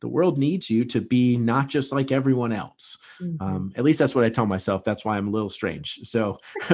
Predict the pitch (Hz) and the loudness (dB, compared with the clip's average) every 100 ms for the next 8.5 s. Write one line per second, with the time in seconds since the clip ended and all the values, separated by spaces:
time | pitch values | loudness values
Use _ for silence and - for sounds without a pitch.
0 | - 160 - - - 170 165 170 147 151 | 2 2 2 -4 2 6 8 8 6 2
1 | 135 131 131 143 135 147 139 110 110 131 | 2 0 4 6 6 4 4 2 2 -2
2 | - 156 113 123 139 - 302 254 262 - | 2 4 6 4 0 2 2 4 2 2
3 | 226 143 - - 254 - 147 151 156 156 | -2 -2 -10 -2 -2 -2 4 6 8 6
4 | 143 139 135 123 120 123 117 123 113 120 | 6 6 4 4 4 4 2 0 0 0
5 | 117 107 113 - 117 113 113 107 110 - | 2 2 2 2 2 4 4 2 0 -2
6 | 120 117 107 - 113 123 120 123 113 113 | -4 -4 -6 -6 0 2 2 0 0 0
7 | 110 - 117 117 110 110 104 104 110 117 | 0 -2 0 0 0 0 -2 -4 -2 0
8 | 113 101 92 82 | 2 2 -2 -4